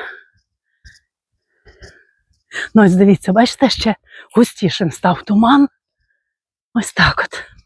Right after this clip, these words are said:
У нас тут при в'їзді в наш,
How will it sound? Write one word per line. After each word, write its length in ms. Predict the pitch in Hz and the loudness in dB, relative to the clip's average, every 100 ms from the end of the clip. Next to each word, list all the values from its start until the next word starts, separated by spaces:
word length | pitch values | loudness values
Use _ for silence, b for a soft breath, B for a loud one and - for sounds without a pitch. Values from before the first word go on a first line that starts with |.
| _ _ _ _ _ _ _ _ _ _ _ _ _ - B B B B B _ _ _ _ _ _ _ B B B B 233 | _ _ _ _ _ _ _ _ _ _ _ _ _ -16 B B B B B _ _ _ _ _ _ _ B B B B 0
У 40 | |
нас 160 | 233 - | 0 2
тут 200 | 240 - | 0 2
при 160 | 214 | 2
в'їзді 600 | 196 185 240 170 165 190 - - | 4 4 4 4 0 0 -2 -4
в 40 | |
наш, 400 | 214 208 - - | 0 2 0 -6